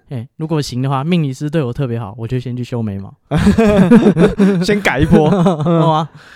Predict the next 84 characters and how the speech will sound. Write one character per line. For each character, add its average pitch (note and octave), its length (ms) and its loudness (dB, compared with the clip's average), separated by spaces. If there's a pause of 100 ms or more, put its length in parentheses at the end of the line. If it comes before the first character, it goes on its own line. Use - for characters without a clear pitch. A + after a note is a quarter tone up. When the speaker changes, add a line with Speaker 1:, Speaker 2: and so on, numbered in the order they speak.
Speaker 1:
改 D#3 140 -2
已 D#3 240 -6
知 F#3 220 0
这 F#3 120 0
个 E3+ 80 2
方 E3 220 0
法 C3+ 160 0
也 C3 60 -4
可 D3+ 100 -4
以 D3 80 0
扛 A#2+ 260 -6
一 A#2+ 40 -6
下。 A2+ 280 -10
Speaker 2:
对， E3 160 0
对， D3 160 0
对， C#3 180 -2
对， D#3 100 4
对， D#3+ 240 0
对。 A#2 240 -8 (100)
Speaker 1:
<laughs> - 120 -20
Speaker 2:
哦， A2 220 -6
Speaker 1:
对。 G#2+ 60 -12
Speaker 2:
所 D3+ 120 -2
以 D#3 180 0
这 D#3 100 -2
个， D3+ 260 -2 (140)
这 G#3 80 -10
个 F#3 80 -4
听 E3+ 180 -6
众 D#3+ 160 -4
朋 C3+ 100 -2
友， A#2 180 -4
如 C3 120 -4
果 C#3+ 120 -2
你 C#3+ 80 -4
有 C3+ 100 -2
在 C3+ 120 -6
听 C3 200 -8
到 B2+ 100 -4
我 A2 60 -6
们 G#2 80 -10
这 A2+ 120 -8
一 A2+ 60 -6
集 A2+ 180 -16
的 G2+ 120 -10
话， G#2 120 -10
Speaker 1:
啊， F#2+ 200 -16
我 B2 40 -14
们 B2+ 80 -8
下 E3 140 0
次 D#3+ 100 -2
发 D3 180 -4
你 C3 120 -8
来。 F#2 180 -18 (120)
Speaker 2:
啊， A2+ 220 -6
对， A2 260 -6 (140)
你 D3 200 -2
可 E3 80 0
以 F3+ 80 0
私 D#3+ 200 -6
讯 D#3 120 -4
跟 D3+ 80 -2
我 C#3 40 -4
们 C3 100 -6
讨 A2+ 160 -4
论 C3 140 -2
一 B2+ 40 -6
下 B2 120 -4
你 A2 180 -8 (160)
改 C3+ 140 0
完 C3+ 140 2
眉 D3 180 0
毛 C#3 180 0
之 C#3+ 100 -2
后 C#3+ 80 0
的 C#3 80 -2
感 B2 220 -2
想 A#2 200 -4
如 G#2+ 160 -4
何。 G#2 80 -4 (140)
Speaker 1:
嗯， D3 120 -12
对 C3 120 -6
啊。 G#2 220 -14 (440)
Speaker 2:
啊， G2+ 280 -10